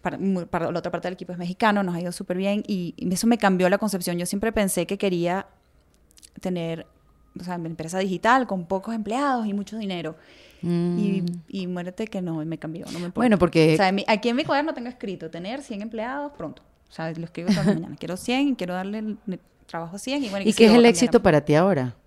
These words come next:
Speaker 2: A diferencia de cuando empezaste Fluence.
Speaker 1: Ay, ¿qué es el éxito? El
Speaker 2: Ujú.
Speaker 1: éxito es estar lleno, estar feliz, estar contento con lo que estás haciendo, sintiéndote que estás aportando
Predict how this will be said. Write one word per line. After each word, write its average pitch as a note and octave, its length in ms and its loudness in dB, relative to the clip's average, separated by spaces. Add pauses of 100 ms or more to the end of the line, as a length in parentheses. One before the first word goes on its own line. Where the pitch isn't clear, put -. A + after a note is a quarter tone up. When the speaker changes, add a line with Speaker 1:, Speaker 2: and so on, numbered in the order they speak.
(300)
Speaker 2:
A F3+ 100 8
diferencia E3 580 6
de G3 100 6
cuando C#3+ 680 4 (140)
empezaste D3+ 460 2
Fluence. B2 480 -2 (540)
Speaker 1:
Ay, F3 300 -10 (240)
¿qué G#3+ 100 -12
es G#3 120 -12
el A#3 100 -4
éxito? E3 460 -8 (520)
El E3 120 0
Speaker 2:
Ujú. D3 80 -2
Speaker 1:
éxito B3+ 680 -4
es A#3 200 -4 (180)
estar C4+ 360 -8
lleno, F#3+ 360 -2
estar E3 240 -10
feliz, G3 640 -6 (140)
estar E3+ 200 -10
contento G#3 460 -6
con A#3 80 -6
lo F#3+ 80 -10
que F3 80 -16
estás E3 180 -12
haciendo, E3 400 -8
sintiéndote E3 460 -12
que G3+ 80 -14
estás E3 220 -14
aportando E3+ 720 -6